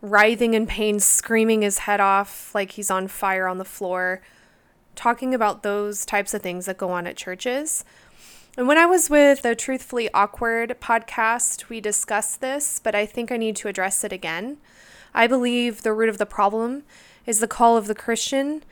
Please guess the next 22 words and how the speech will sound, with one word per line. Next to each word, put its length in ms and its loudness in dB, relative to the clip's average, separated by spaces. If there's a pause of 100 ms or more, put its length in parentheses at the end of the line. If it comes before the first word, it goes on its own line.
(340)
knowing 380 4
the 80 2
word, 460 0 (360)
and 480 4
going 280 6
to 100 -4
the 80 -2
word 320 -8
to 100 -4
test 460 -2
every 260 -2
spirit. 580 -2
I 120 -4
think 240 -2
this 180 0
is 320 -2
a 80 -2
huge 640 -2
problem 420 2
in 80 -6
the 100 -6
church. 520 -8